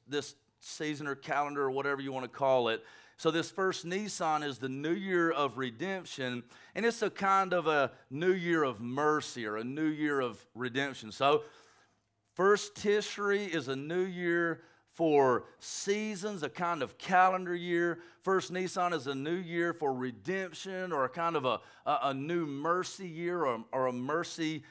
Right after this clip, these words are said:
granting year. It's almost like a second chance. Then you have, uh, fifteen of Shevat, which is the new year for trees. New year for trees. And you say, "That's really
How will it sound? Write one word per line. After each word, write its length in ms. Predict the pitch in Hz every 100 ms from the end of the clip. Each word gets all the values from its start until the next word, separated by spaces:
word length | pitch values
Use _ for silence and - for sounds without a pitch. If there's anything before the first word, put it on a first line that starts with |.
| - 127
granting 640 | 147 156 170 165 165 156
year. 260 | 147 165 160
It's 100 | 165
almost 220 | 160 151
like 140 | 143
a 60 | 107
second 480 | - 170 160 156 -
chance. 500 | - 147 147 - - _ _ - - -
Then 160 | 175 214
you 120 | 202
have, 440 | 180 170 160 139 - _ _
uh, 420 | 143 139 131 120 - - -
fifteen 1000 | - 208 208 - _ - 202 202 196 190 -
of 220 | 143 147 131
Shevat, 680 | - 151 120 156 180 214 - - _ _ _ _
which 300 | 156 180 180
is 320 | 170 151 127
the 180 | - 151
new 240 | 151 175
year 320 | 202 185 185 190
for 200 | 196 185
trees. 1080 | - - 226 226 151 104 71 - - - - _ _ _ _ -
New 260 | 143 185
year 280 | 208 196 196
for 180 | 196 196
trees. 840 | - 220 233 165 107 67 - - - _ _
And 120 | - 175
you 40 |
say, 260 | - 156 120 170
"That's 200 | 254 -
really 300 | 120 92